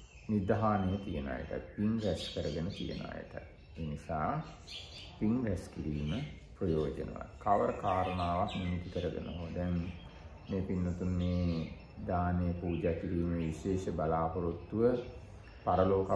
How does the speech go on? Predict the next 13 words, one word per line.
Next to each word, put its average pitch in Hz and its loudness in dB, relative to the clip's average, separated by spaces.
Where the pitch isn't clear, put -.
ප්‍රාප්ත - 2
ඥාතීන්ට 92 2
පින් 78 -2
අනුමෝදන් 67 -4
කරන්න. - -6
ඒ 101 4
හැර 85 2
දෙවියන්ට 95 2
පින් 87 -2
දෙන්න 82 0
කියලා 76 -2
හෝ 76 -2
වේවා, 73 0